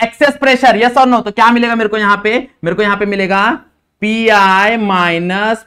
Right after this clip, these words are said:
पी नॉट into area into displacement। What is displacement? कितना डिस्प्लेसमेंट कर रहे हैं हम लोग? Del R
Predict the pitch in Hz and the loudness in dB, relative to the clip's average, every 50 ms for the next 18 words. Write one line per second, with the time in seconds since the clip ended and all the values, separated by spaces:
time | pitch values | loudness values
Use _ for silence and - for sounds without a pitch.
0 | _ - 202 190 180 170 165 160 151 147 151 156 160 175 196 208 226 330 - - | _ -6 -4 -4 -2 -2 -2 -2 -2 -2 -2 -2 0 0 0 0 -2 -2 -6 -12
1 | _ _ _ _ _ _ _ _ _ _ _ - - 190 190 196 196 196 196 208 | _ _ _ _ _ _ _ _ _ _ _ -4 -2 0 2 2 0 0 0 -2
2 | 226 233 233 226 - - 202 214 226 233 233 226 220 214 196 185 170 170 170 170 | -2 -2 -4 -4 -4 -2 2 2 4 4 2 0 0 0 2 2 2 2 2 0
3 | 175 185 208 262 269 - - _ - 180 196 202 202 233 220 240 247 247 254 262 | 0 -2 -2 -4 -6 -10 -14 _ -6 -4 -4 -4 -4 -2 -2 -2 -2 0 2 2
4 | 254 254 254 247 247 240 226 254 269 262 320 285 262 302 277 277 277 277 277 277 | 2 2 0 -4 -6 -4 -2 -2 -2 -2 0 0 0 -2 0 0 0 0 0 0
5 | 277 277 - - - _ _ 226 233 - - 277 277 277 277 269 269 269 262 262 | -2 -4 -4 -8 -14 _ _ -6 -4 0 2 2 2 2 2 2 2 0 0 2
6 | 269 269 247 262 262 254 254 254 247 247 247 240 220 185 156 214 220 226 226 220 | 0 -2 -2 0 0 2 2 2 2 2 2 0 0 0 0 2 2 4 4 4
7 | 226 226 240 | 4 2 2